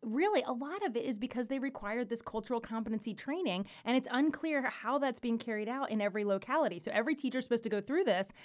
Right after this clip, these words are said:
and it's unclear what what that training looks like in every place. And so I think they do need to get to the bottom of that.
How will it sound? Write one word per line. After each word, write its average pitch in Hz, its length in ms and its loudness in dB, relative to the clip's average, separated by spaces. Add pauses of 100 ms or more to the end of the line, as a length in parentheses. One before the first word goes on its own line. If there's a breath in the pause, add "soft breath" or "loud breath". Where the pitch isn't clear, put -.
(280 loud breath)
and 247 420 4
it's 262 260 -2
unclear 226 840 2
what 233 400 0 (320)
what 277 320 2
that 302 200 4
training 240 500 0
looks 254 280 -2
like 180 300 -2
in 202 100 -2
every 208 200 0
place. 349 360 0
And 208 100 0
so 220 260 4
I 226 80 2
think 311 160 -2
they 320 80 4
do 240 200 2
need 403 120 2
to - 60 0
get 220 120 -2
to 233 60 -4
the 196 80 -4
bottom 330 240 -4
of 196 60 -2
that. 151 200 -6